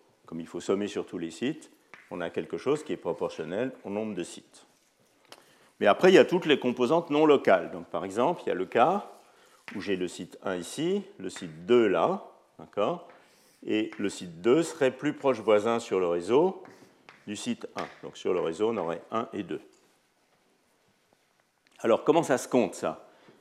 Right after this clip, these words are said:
Ben, vous voyez qu'ici, il faut sommer sur un et sur deux. Donc, il faut sommer sur les liens. Et donc, ça, c'est quelque chose qui va me donner le nombre de sites fois la connectivité du réseau, parce que je dois sommer sur les liens.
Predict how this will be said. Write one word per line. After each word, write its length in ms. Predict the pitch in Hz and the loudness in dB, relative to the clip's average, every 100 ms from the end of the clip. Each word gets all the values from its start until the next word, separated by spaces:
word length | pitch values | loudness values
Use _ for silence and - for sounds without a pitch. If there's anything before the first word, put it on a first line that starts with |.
| _ - | _ -8
Ben, 60 | |
vous 120 | 95 104 | -4 0
voyez 260 | 120 131 | 0 0
qu'ici, 320 | 120 110 - | -4 -6 -2
il 60 | 190 | -2
faut 140 | 143 | -2
sommer 340 | 117 123 123 131 | 0 2 2 0
sur 240 | - 107 | -2 0
un 200 | 107 101 - | 2 0 -4
et 80 | 95 | -8
sur 240 | - 87 | -4 -2
deux. 400 | 92 127 226 - - - _ _ _ _ _ _ _ | 4 6 4 2 -8 -20 _ _ _ _ _ _ _
Donc, 140 | - 104 | -4 -2
il 20 | |
faut 120 | 110 | 0
sommer 220 | 113 110 | 0 0
sur 200 | 107 98 | 0 0
les 140 | 92 95 | 0 2
liens. 280 | 107 160 196 - - _ _ _ _ _ - - - _ _ _ | 4 4 0 -12 -20 _ _ _ _ _ -20 -20 -20 _ _ _
Et 60 | 104 | 0
donc, 220 | 110 113 | 0 6
ça, 120 | 160 | 6
c'est 160 | 170 151 | 6 4
quelque 260 | 120 135 | 2 2
chose 220 | 123 160 160 | 0 0 0
qui 120 | 131 | 0
va 120 | 117 | 2
me 140 | 113 | 2
donner 380 | 104 101 120 175 | 2 2 2 2
le 100 | 175 | 2
nombre 240 | 123 120 113 | 2 0 0
de 120 | 104 | -2
sites 540 | - 143 226 - - - | 0 -2 -2 -6 -20 -20
fois 520 | - - 165 196 - - - _ _ _ _ _ - | -12 2 4 4 0 -14 -20 _ _ _ _ _ 0
la 120 | 120 | 2
connectivité 680 | 120 123 117 120 123 127 160 | 4 4 2 -2 -8 -2 2
du 120 | 156 131 | 2 4
réseau, 360 | 127 104 98 | 2 2 0
parce 220 | - - | -2 -10
que 80 | - | -8
je 100 | 107 | -6
dois 340 | 104 104 117 120 | -2 2 2 0
sommer 280 | - 107 127 | -4 -4 -4
sur 200 | - 95 | -6 -8
les 120 | 85 | -8
liens. 220 | 76 76 | -8 -10